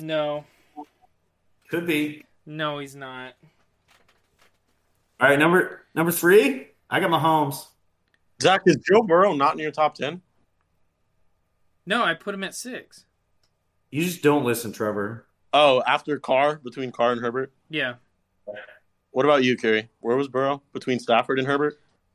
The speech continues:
Speaker 2: Same thing as that.
Speaker 1: Yeah, it was, it was same thing as me. Me and
Speaker 3: All
Speaker 1: Kerry
Speaker 3: right.
Speaker 1: are on the same page. We
Speaker 2: Yeah,
Speaker 1: actually
Speaker 2: we,
Speaker 1: watch
Speaker 2: we,
Speaker 1: football.
Speaker 2: with the exception of Brady, we agreed on pretty
Speaker 1: Yeah.
Speaker 2: much everything.
Speaker 3: Who's your, uh, four, Kerry?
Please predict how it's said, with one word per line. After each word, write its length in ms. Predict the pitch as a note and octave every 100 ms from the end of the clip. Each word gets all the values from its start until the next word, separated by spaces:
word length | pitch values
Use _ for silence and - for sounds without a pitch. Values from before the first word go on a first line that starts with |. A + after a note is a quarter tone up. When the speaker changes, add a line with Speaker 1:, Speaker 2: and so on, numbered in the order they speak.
| _
Speaker 2:
Same 320 | - D3 D3
thing 140 | D#3
as 100 | D3
that. 160 | B2 A2
Speaker 1:
Yeah, 420 | G#2 E3+ F#3+ D#3 D3
it 60 | D3
was, 200 | C#3 - _
it 60 | D#3
was 260 | C#3 B2+ _ _
same 280 | - D3+ C#3+
thing 180 | D#3 D3
as 100 | C3+
me. 260 | D3 C#3 A#2+ _ _ _ _ _
Me 160 | F3+ E4+
and 80 | -
Speaker 3:
All 60 |
Speaker 1:
Kerry 200 | A3 A#3+
Speaker 3:
right. 60 | G3
Speaker 1:
are 40 |
on 80 | F3
the 80 | E3
same 260 | - D#3+ D3+
page. 480 | D3 C3+ A2+ G#2+ _ _ -
We 120 | G3+
Speaker 2:
Yeah, 80 | C#4+
Speaker 1:
actually 240 | C#3 C#3
Speaker 2:
we, 40 | F3
Speaker 1:
watch 200 | - F3 E3
Speaker 2:
we, 80 | F3
Speaker 1:
football. 420 | F#3 - B2+ B2 _ _ _ _ _ -
Speaker 2:
with 100 | F3+
the 60 |
exception 420 | F3 G#3+ A#3 A#3 G#3+
of 80 |
Brady, 380 | C3+ C3+ C3 C3
we 140 | A#2+ A#2+
agreed 480 | A2 A#2 A#2 A2+ -
on 140 | A#2
pretty 160 | A#2 D3
Speaker 1:
Yeah. 80 | C3+
Speaker 2:
much 140 | -
everything. 260 | G#2 G2 - _ _ _ _ -
Speaker 3:
Who's 260 | D3 D#3 D3+
your, 200 | D3 C#3
uh, 180 | C3+
four, 320 | A#2+ A#2 A2 G2+
Kerry? 340 | G#2 G2+